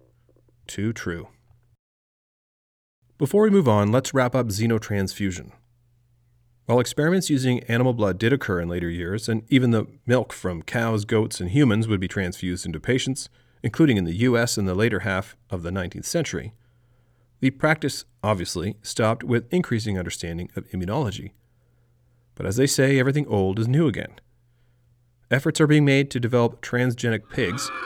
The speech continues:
lacking antigens that the human body would attack, providing an essentially unlimited supply of blood on demand, which would also reduce the risk of transmitting human diseases.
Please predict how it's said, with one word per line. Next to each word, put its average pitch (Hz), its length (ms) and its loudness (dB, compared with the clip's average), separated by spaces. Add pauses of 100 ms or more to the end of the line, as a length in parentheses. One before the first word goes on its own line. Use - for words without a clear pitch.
(160)
lacking 120 300 0
antigens 120 640 0 (280)
that 101 100 -2
the 98 80 -4
human 101 240 0
body 98 200 0
would 92 120 -2
attack, 101 480 -4 (580)
providing 156 500 4
an 151 80 2
essentially 143 560 0
unlimited 160 420 4
supply 98 460 -2
of 90 200 -8
blood 92 240 -2
on 95 140 -4
demand, 127 460 0 (500)
which 190 220 4
would 120 120 -2
also 165 260 0
reduce 95 300 0
the 95 100 -6
risk 90 260 -4
of 98 80 -6
transmitting 104 640 -2 (260)
human 92 280 -4
diseases. 101 600 -2